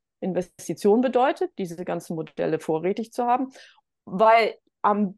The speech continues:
besten darfst du die ja dann auch noch probieren. Das heißt, du darfst damit auf Asphalt oder im Matsch probieren, ob die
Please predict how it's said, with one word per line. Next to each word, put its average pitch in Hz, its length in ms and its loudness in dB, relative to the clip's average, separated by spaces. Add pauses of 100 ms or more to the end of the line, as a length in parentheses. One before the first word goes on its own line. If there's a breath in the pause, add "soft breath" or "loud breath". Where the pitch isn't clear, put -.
besten 214 480 0
darfst - 300 -2
du 190 40 -8
die 165 140 -8
ja 151 120 -2
dann 151 200 -4
auch 143 160 -8
noch 147 180 -10
probieren. 165 560 2
Das 151 140 -6
heißt, 156 320 -2
du 147 60 -10
darfst 147 420 -6
damit 151 240 -4
auf - 180 -8
Asphalt 185 540 0 (320 soft breath)
oder 165 240 0
im 151 100 -4
Matsch - 500 -4 (760)
probieren, 196 480 2
ob - 160 -8
die 185 200 -6